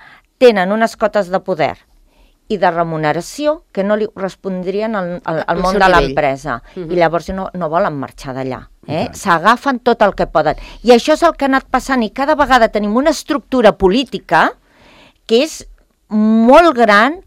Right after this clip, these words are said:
Speaker 1: molt farragosa i jo crec que molt ineficient.
Speaker 3: Però arreu,
Speaker 2: És que
Speaker 3: eh?
Speaker 2: si el sistema
Speaker 1: És, és, és, no estic pu-, puntualitzant que sigui només aquí. En general, els nivells que tenim d'administracions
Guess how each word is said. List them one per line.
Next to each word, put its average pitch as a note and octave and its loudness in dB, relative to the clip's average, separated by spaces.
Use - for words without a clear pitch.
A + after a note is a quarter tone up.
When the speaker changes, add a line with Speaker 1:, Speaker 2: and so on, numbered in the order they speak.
Speaker 1:
molt D4+ 2
farragosa A3+ 2
i A#3+ -4
jo A#3+ 2
crec B3 -4
que A3 0
molt A3+ 0
ineficient. F3+ -6
Speaker 3:
Però A2 -4
arreu, B2 -4
Speaker 2:
És - -2
que C#4+ -2
Speaker 3:
eh? - -2
Speaker 2:
si B3 -4
el A3+ 0
sistema C4 -6
Speaker 1:
És, A#3+ 0
és, C4 6
és, A3 -4
no C#4 4
estic D#4+ -4
pu-, C4 4
puntualitzant G#3 0
que F#3+ -6
sigui F#3+ -6
només F3+ -6
aquí. E3+ -6
En A3 4
general, F3 0
els F3 -2
nivells G3+ 0
que G3+ 2
tenim G3+ 0
d'administracions G3 -4